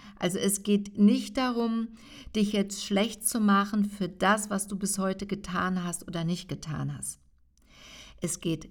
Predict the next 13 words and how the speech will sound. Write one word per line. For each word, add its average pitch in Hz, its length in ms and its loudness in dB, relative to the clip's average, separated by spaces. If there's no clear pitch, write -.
darum, 185 580 4
dass 202 300 2
du 254 120 -2
dir 226 160 -4
die 175 140 -2
Freiheit 220 960 -2
nimmst 202 480 6
und 170 200 -8
eine 165 280 -2
neue, 170 680 4
bewusste 202 1200 2
Wahl 165 580 2
triffst. - 580 -6